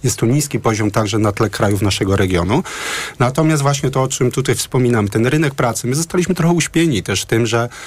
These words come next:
przy spowolnieniu czy uderzeniu w gospodarkę, kiedy mieliśmy do czynienia ze stagnacją przez wiele kwartałów, jeszcze od ro-, od połowy roku dwa tysiące dwudziestego drugiego, to, em, rynek pracy nieco się schłodził, nieco się schłodził,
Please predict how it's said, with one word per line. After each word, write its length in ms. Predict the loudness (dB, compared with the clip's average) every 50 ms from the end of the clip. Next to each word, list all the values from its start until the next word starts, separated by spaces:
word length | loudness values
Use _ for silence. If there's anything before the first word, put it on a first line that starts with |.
| -16 -16 -18 -18 -12 -8
przy 220 | -4 0 0 0 0
spowolnieniu 600 | 0 -2 -2 0 2 2 2 2 2 2 0 0
czy 140 | 0 -2 0
uderzeniu 400 | 0 0 2 2 2 0 0 0
w 60 | 0
gospodarkę, 680 | -2 -2 -2 -2 -2 0 0 0 0 -2 -4 -6 -4
kiedy 400 | -2 -2 0 2 2 2 2 0
mieliśmy 320 | 0 0 0 0 0 0 0
do 60 | 0
czynienia 300 | 0 0 0 0 2 2
ze 100 | 0 -2
stagnacją 540 | -2 -2 -2 0 2 2 0 0 -2 -4 -4
przez 220 | -4 -2 -2 -2 0
wiele 240 | 0 0 0 0
kwartałów, 640 | 0 0 -2 -2 0 0 -2 0 0 0 0 -2 -4 -10 -16 -10 -4 -2
jeszcze 220 | -2 0 0 0
od 80 | 0 2
ro-, 160 | 2 0 0 -2
od 120 | -4 -4
połowy 300 | 0 0 0 2 2 2
roku 200 | 0 0 -2 -2
dwa 160 | -2 -2 -2
tysiące 340 | -2 -2 -2 -2 -2 -2 -4
dwudziestego 460 | -4 -2 -2 -2 -2 -2 -2 0 0
drugiego, 580 | 0 0 0 0 0 0 0 2 2 0 0 -2 -6 -10 -12 -12 -12 -12 -8 -8 -8 -4 0
to, 340 | 0 2 2 2 0 0 -2 -4 -8 -6 -2
em, 800 | 0 2 4 4 4 2 2 2 2 0 0 0 -2 -4 -6 -4
rynek 380 | 0 0 2 2 2 0 0 -2
pracy 380 | -2 -2 -2 0 0 -2 0 0
nieco 600 | 2 2 4 4 4 2 0 -2 -2 -2 -2 -2
się 180 | -2 0 -2 -2
schłodził, 640 | -2 -2 -4 0 0 0 0 0 -4 -8 -10 -8 -2
nieco 340 | 0 0 2 2 0 -2
się 140 | -2 -2 -4
schłodził, 580 | -6 -6 -4 -2 -2 -2 0 0 2 0 0